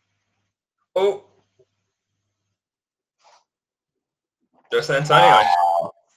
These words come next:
Speaker 1: Nice.
Speaker 2: Nice.
Speaker 1: Nice. He's in the chat as well, I think. I saw him in chat, yeah.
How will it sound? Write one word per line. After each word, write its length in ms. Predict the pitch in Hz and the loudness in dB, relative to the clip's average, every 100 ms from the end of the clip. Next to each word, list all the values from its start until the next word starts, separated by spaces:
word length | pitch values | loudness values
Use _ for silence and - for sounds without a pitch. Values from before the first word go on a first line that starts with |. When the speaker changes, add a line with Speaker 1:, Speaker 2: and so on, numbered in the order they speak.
| - 139 | -16 -4
Speaker 1:
Nice. 480 | 165 175 104 - - _ _ - | 0 2 0 -2 -8 _ _ -14
Speaker 2:
Nice. 1200 | 82 98 101 92 98 95 98 104 95 90 87 - | -8 -2 0 2 2 2 -2 -2 -4 -6 -8 -4
Speaker 1:
Nice. 720 | 131 143 143 143 131 110 - - - | 0 4 4 2 0 -6 -16 -20 -16
He's 160 | 139 147 | -14 -12
in 80 | 151 | -12
the 60 | |
chat 360 | 127 - 160 117 | -12 -2 0 0
as 60 | 117 | -4
well, 240 | 135 110 | -6 -6
I 20 | |
think. 220 | 117 143 151 _ - - | -8 -12 -16 _ -20 -20
I 120 | 160 | -20
saw 160 | 143 113 | -12 -12
him 80 | 107 | -12
in 60 | |
chat, 160 | 98 135 - | -10 -10 -8
yeah. 180 | 131 147 | -8 -8